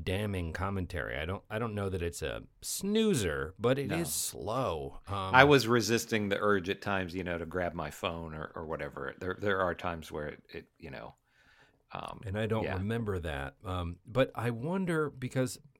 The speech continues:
Speaker 1: so right off the top, his performance is bonkers, and I, I'm not sure if this was his breakout movie or not, but it's certainly very early in his career. Um, and I think it's worth watching just for that alone.
Speaker 2: Yeah.
Speaker 1: But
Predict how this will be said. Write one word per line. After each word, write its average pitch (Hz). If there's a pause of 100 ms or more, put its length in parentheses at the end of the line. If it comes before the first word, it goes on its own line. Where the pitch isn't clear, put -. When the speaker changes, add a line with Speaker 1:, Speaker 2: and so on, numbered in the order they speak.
(120)
Speaker 1:
so -
right 147
off 185
the -
top, 87 (1120)
his 135
performance 101
is 92
bonkers, 82
and 92
I, 107
I'm 117
not 135
sure -
if 104
this 107
was 92
his 85
breakout 90
movie 82
or 71
not, 73 (100)
but 82
it's 82
certainly 92
very 85
early 80
in 71
his 71
career. 69 (1600)
Um, 98 (220)
and 104
I 110
think 160
it's 151
worth 120
watching 95
just 98
for 87
that 95
alone. 73
Speaker 2:
Yeah. 87
Speaker 1:
But 123